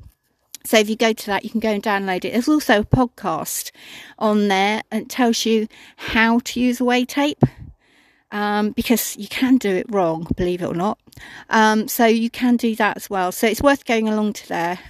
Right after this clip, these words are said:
uh, and just saying that. Right, I'm now gonna go and try and catch Eek, which may take me twenty minutes, and I'll speak to you all soon next time. If you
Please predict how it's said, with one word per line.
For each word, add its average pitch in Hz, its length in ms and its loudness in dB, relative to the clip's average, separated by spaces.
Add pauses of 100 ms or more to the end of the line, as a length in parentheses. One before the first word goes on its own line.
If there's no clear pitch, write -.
(140)
uh, 196 280 -6
and 196 180 -6
just 190 160 -8
saying 190 320 -2
that. 220 280 -2 (360)
Right, 339 340 2
I'm 262 220 4
now 262 160 0
gonna 247 180 -4
go 233 200 2
and 247 100 2
try 262 180 2
and 247 100 0
catch - 380 -4
Eek, 359 260 -2
which - 220 -8
may 190 160 -2
take 180 260 -6
me 180 80 -12
twenty 202 280 -2
minutes, 254 500 2 (400)
and 226 400 2
I'll 240 120 0
speak 262 260 -6
to 277 120 -2
you 269 40 0
all 311 120 -2
soon 349 380 -2
next - 280 -4
time. 180 340 -4 (720)
If 277 240 4
you 277 460 2